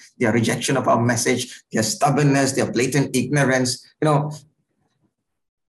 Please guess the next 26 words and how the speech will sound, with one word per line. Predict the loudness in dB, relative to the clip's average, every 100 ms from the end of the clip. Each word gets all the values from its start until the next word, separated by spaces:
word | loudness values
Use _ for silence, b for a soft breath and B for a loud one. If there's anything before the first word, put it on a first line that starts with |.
| _
there, | -2 0 0 -4
there | 0 0
was | 0
this, | 0 -2 -2
this, | 0 0 0
this | -2 -2 -2
friend | 0 2
of | 4
mine | 4 2 2
who, | 2 0 2
who | 2
always | 4 2 2
told | 2 2
me, | 2
you | 2
know, | 0 -2 -2
that | -2 -2 -6 b b b _ _ _ _ _ _ _ -20 _ -6
whenever | 0 2
I | 0
told | 0 2
him | 2
about | 2 0
Jesus, | 0 2 2
he'll | 0 0
tell | 2
me, | 0